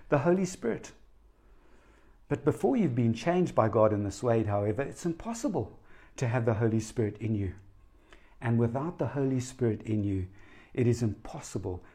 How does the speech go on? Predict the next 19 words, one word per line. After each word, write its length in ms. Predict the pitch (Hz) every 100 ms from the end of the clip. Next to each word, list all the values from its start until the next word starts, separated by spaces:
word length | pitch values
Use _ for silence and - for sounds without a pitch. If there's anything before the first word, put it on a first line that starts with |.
| -
to 120 | 117
have 320 | 87 101 87
eternal 520 | 95 - 101 92 87 90 - -
life 480 | 95 95 - - - - - -
or 120 | 139
to 100 | 131
be 160 | 120 107
a 60 |
source 680 | 104 - - - 107 - - - - -
of 160 | 117 104
living 400 | 104 107 104 98
water 480 | 95 95 - 95 - - - - -
yourself. 720 | 101 98 - 90 - - - - - - - _ _ _ _ _ _ _ _ _ - -
Many 160 | 120 123
years 320 | 113 120 117
ago, 240 | 120 98 90 - - - - - - - -
during 320 | 131 123 117
a 40 | 113
service 580 | - 123 110 98 -